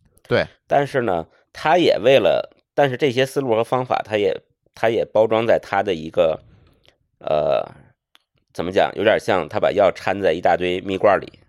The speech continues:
Speaker 2: 跟那可乐糖浆似的。
Speaker 1: 嗯。嗯。
Speaker 2: 百分之九十的东西都是没用的。
Speaker 1: 嗯。
Speaker 2: 但那些东西呢，是可以充实它的内容，让它显得贵，并且给你再加点儿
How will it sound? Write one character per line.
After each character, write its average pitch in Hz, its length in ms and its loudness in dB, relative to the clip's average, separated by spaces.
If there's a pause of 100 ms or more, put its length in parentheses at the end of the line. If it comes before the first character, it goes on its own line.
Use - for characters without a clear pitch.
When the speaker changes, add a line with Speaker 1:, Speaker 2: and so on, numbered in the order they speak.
(200)
Speaker 2:
跟 90 140 -4
那 90 160 -2
可 - 180 -8
乐 92 60 4
糖 87 180 -4
浆 92 240 0
似 95 120 -6
的。 - 100 -14 (320)
Speaker 1:
嗯。 98 200 -12
嗯。 69 120 -20
Speaker 2:
百 76 100 0
分 87 60 -2
之 113 80 2
九 107 180 0
十 - 140 -6
的 90 80 0
东 95 180 0
西 87 160 0
都 87 160 -2
是 90 60 0
没 80 160 -4
用 95 220 -2
的。 50 120 -16 (520)
Speaker 1:
嗯。 95 280 -10
Speaker 2:
但 95 180 2
那 117 140 2
些 107 140 0
东 101 160 2
西 98 100 -4
呢， 82 160 -2
是 98 160 -6
可 92 160 -4
以 87 140 -2
充 98 240 -6
实 87 160 -8
它 87 120 -4
的 87 100 -2
内 95 180 4
容， 73 260 -4 (240)
让 90 100 -6
它 90 60 -2
显 - 240 -4
得 76 80 -10
贵， - 320 -2 (380)
并 101 140 -2
且 69 280 -2 (300)
给 92 100 -4
你 80 240 -4 (500)
再 90 240 2 (180)
加 98 200 2
点 90 140 0
儿 50 420 -6